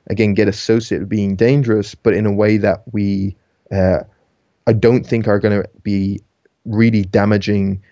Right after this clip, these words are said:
health or putting them at any real risk, uh, because, number one, we have that cap of how much weight we're gonna allow them to drop.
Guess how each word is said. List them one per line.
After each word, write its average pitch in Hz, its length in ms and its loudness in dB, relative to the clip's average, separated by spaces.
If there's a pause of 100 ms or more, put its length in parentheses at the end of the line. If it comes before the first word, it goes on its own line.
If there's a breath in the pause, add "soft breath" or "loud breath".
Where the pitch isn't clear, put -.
health 104 360 0
or 101 220 2
putting 107 280 -2
them 101 100 2
at 90 120 -2
any 104 200 -2
real 104 480 -2 (440)
risk, - 760 -14 (420 soft breath)
uh, 98 200 2
because, 101 580 0 (100)
number 107 200 0
one, 113 200 0
we 110 80 -4
have 107 200 -6
that - 160 -8
cap 107 260 -6
of 98 80 -4
how 113 160 -6
much - 200 -6
weight 107 180 0
we're 107 80 0
gonna 98 180 0
allow 98 160 4
them 101 100 -4
to 98 100 -8
drop. 110 320 0